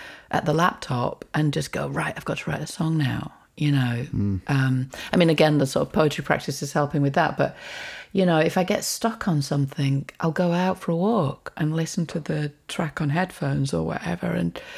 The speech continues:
Speaker 1: you know, it's almost like putting it on a sort of back burner rather than having it in the
Speaker 2: Mm.
Speaker 1: forefront of your mind somehow
Speaker 2: Mm.
Speaker 1: triggers that process and
Speaker 2: Mm.
Speaker 1: frees up the flow somehow.
Speaker 2: You're slow cooking it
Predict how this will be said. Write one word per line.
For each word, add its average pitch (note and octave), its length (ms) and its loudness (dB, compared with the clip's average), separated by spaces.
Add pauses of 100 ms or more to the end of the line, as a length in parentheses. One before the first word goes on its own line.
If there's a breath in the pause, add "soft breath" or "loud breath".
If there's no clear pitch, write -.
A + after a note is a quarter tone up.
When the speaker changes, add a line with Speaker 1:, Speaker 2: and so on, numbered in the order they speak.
(260 loud breath)
Speaker 1:
you F3+ 140 2
know, D#3 360 2 (120)
it's - 180 -4
almost F3 400 2
like E3 500 -2 (120)
putting G3+ 340 0
it F3 160 0
on E3+ 180 2
a E3 100 0
sort - 380 -4
of D3+ 220 -4
back - 280 -6
burner C3 500 0 (800 loud breath)
rather D3 320 0
than C#3 420 2 (160)
having D3 320 0
it C#3 100 2
in D3 120 0
the B2 60 4
Speaker 2:
Mm. G#2 60 -2
Speaker 1:
forefront C#3 460 0
of C#3+ 100 -4
your C#3+ 120 2
mind B2+ 520 0 (180)
somehow D3 600 2
Speaker 2:
Mm. G2+ 100 0
Speaker 1:
triggers C3+ 400 -2
that - 200 -2
process C3 840 -4
and B2+ 440 -6
Speaker 2:
Mm. G2+ 260 2 (240 loud breath)
Speaker 1:
frees C#3 400 2
up - 220 -4
the C#3+ 120 -2
flow C3 480 0
somehow. C3+ 600 -2 (580 soft breath)
Speaker 2:
You're B2 160 2
slow A#2+ 340 2
cooking G2+ 360 0
it F2+ 160 -2